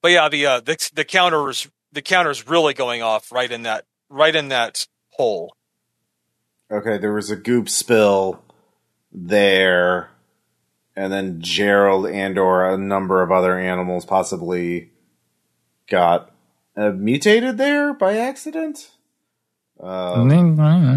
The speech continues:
Speaker 3: know.
Speaker 2: yeah, maybe. I mean, I'm total speculation, but this, so this is the incident three years ago. It was a goop release.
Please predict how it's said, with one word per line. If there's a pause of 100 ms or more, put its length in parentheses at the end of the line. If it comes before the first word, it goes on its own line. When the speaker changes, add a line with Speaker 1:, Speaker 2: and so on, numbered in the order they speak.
(160)
Speaker 3:
know.
Speaker 2:
yeah,
maybe.
I
mean,
I'm
total
speculation, (640)
but
this,
so
this
is
the
incident
three
years
ago.
It
was
a
goop
release.